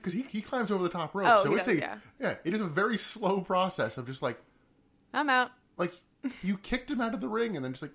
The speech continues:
Speaker 1: "No, go get Rick Steiner."
Speaker 2: Yeah, I, this match was, uh,
Speaker 1: Although
Speaker 2: underwhelming.
Speaker 1: the, the Giant is a kayfabe idiot.
Speaker 2: Oh, is he?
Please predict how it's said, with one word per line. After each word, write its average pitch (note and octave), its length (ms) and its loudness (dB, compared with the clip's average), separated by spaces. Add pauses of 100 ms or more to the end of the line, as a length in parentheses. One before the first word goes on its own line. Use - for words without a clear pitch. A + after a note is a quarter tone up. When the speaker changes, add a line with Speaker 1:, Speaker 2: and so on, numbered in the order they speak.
(160)
Speaker 1:
"No, B3 120 -10 (920)
go B3+ 120 0
get F#4 140 2
Rick G4+ 140 4
Steiner." G#4+ 400 2 (720)
Speaker 2:
Yeah, D#4+ 640 12
I, D#4 260 6 (140)
this E4 180 2
match E4 300 8
was, B3+ 180 0
uh, A3+ 240 10 (220)
Speaker 1:
Although F#3 440 2 (120)
Speaker 2:
underwhelming. G3+ 640 -4
Speaker 1:
the, D#3+ 340 0
the F3+ 60 -2
Giant G3+ 560 2
is C#3+ 720 0
a C3+ 180 -2
kayfabe C3 560 -4
idiot. A2+ 380 -8 (420)
Speaker 2:
Oh, C4+ 120 4
is G3 160 0
he? G4 120 0